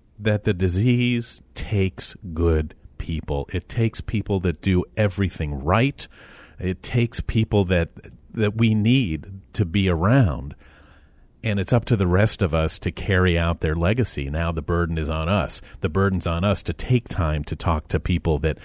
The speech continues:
that, that need help, to reach out to other people, to help pull them through. And she just kind of underscores that whole,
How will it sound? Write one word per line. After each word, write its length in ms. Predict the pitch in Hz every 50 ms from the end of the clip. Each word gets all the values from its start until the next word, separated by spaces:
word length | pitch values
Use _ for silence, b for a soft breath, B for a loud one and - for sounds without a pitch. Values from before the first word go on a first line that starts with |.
| B B B B
that, 280 | - 101 90 92 92 87
that 160 | 76 92 78
need 240 | - 104 104 95 80
help, 380 | 80 101 104 95 82 78 - -
to 120 | - 92
reach 320 | 80 76 101 123 117 -
out 280 | - 101 98 98 - -
to 180 | - - - -
other 180 | 95 85 85
people, 440 | 76 - - 98 90 - - 78 76
to 120 | - 92
help 280 | 82 82 98 107 - -
pull 260 | - - 107 101 95
them 220 | 82 82 80 73 73
through. 480 | - - 107 123 131 117 85 76 - B B B B B B B
And 380 | B 104 104 117 117 107 104 101
she 180 | - - 120
just 240 | 104 110 107 98 -
kind 220 | - - 92 87
of 80 | 82 73
underscores 760 | - 98 95 85 85 82 - - - 73 76 82 82 80 73
that 200 | 76 73 71 69
whole, 280 | 62 80 80 80 78